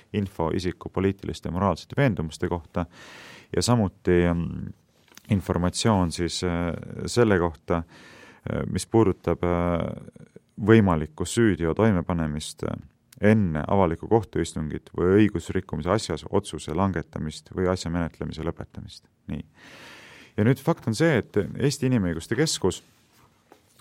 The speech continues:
kutsub siis selle, mm, uniform rakendusega inimesi kas mobiilis või siis kodulehel,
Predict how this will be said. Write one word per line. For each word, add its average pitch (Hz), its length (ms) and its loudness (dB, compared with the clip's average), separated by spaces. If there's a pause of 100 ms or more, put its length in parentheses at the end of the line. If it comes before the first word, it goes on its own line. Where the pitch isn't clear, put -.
kutsub 113 420 0
siis 85 200 -6
selle, 87 260 -2 (140)
mm, - 560 -10
uniform 87 560 2 (160)
rakendusega 87 800 0
inimesi 82 420 2
kas - 160 -10
mobiilis 98 680 -2
või 85 120 -2
siis - 140 -12
kodulehel, 101 540 2